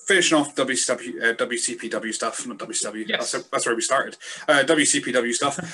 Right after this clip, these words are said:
Speaker 2: <laughs>
Speaker 1: Um, so, yeah, any of the, so you saw the indie guys before they were in N X T U K and that. Was there any particular favourites? Didn't have to be, didn't have to be ones that went on to be a big name. Maybe, uh, I was gonna say Joseph Connors, but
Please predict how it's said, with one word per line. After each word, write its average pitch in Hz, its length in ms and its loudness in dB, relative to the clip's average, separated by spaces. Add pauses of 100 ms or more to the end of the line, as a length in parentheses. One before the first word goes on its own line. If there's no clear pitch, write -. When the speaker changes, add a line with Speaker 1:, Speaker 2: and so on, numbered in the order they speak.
(140)
Speaker 2:
<laughs> - 20 -2
Speaker 1:
Um, 147 440 6 (260)
so, 170 400 6 (200)
yeah, 180 360 6
any 190 180 4
of 170 120 2
the, 170 380 6
so - 300 -4
you 147 60 0
saw 185 120 2
the 170 100 6
indie 143 200 0
guys 135 300 4
before 135 320 -4
they 127 60 -2
were 120 240 2 (420)
in 127 200 -4 (120)
N 123 120 2
X - 220 -4
T 123 100 -10
U 113 200 -6
K 127 220 -2
and 123 120 -2
that. 127 260 -2
Was 143 160 -2
there 156 100 4
any 151 320 2 (300)
particular 143 460 -2
favourites? 147 600 0
Didn't 151 180 -4
have 147 240 0
to - 80 -18
be, 135 120 -6 (160)
didn't 139 220 -8 (180)
have 135 140 -4
to - 60 -18
be 139 100 -10
ones 127 240 -4
that 131 100 -4
went 123 180 -2
on 127 180 -6
to - 100 -16
be 131 80 -6
a 123 60 -4
big 131 260 -4
name. 131 260 -2
Maybe, 123 420 -4 (520)
uh, 120 200 0
I - 20 -2
was 117 120 -4
gonna 135 100 -2
say 117 160 -2
Joseph 110 340 -6
Connors, 110 380 -4
but 120 240 -4